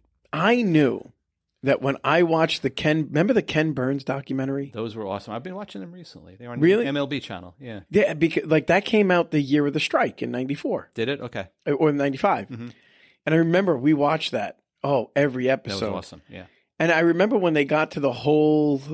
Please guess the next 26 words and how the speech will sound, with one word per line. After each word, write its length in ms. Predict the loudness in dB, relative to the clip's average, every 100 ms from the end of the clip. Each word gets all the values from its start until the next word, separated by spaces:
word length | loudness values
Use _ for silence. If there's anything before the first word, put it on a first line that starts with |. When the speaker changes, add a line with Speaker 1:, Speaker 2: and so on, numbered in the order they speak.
| -10
Speaker 1:
part 360 | -4 2 2 2
of 100 | -2
the 80 | -6
history 440 | 0 0 2 0
of 100 | 2
the 80 | -2
Dodgers 720 | -2 0 -2 -4 -10 -10 -12 -10 -6
and 100 | -6
the 60 |
Dodgers 560 | 0 2 4 4 2 4
and 100 | 2
the 40 |
Yankees 560 | 2 0 0 0 -2 -2
and 120 | -2
those 220 | -2 -4
battles. 560 | -4 -2 0 0 -4 -4
Speaker 2:
Oh, 80 | 0
in 40 | 0
the 80 |
fifties 460 | 0 -2 -2 -4 0
Speaker 1:
In 60 | -2
Speaker 2:
was 60 |
Speaker 1:
the 40 | 0
fifties. 400 | -2 -2 -8 -8
Speaker 2:
ridiculous. 580 | -10 -10 -12 -12 -6 -2
Speaker 1:
Right? 220 | -2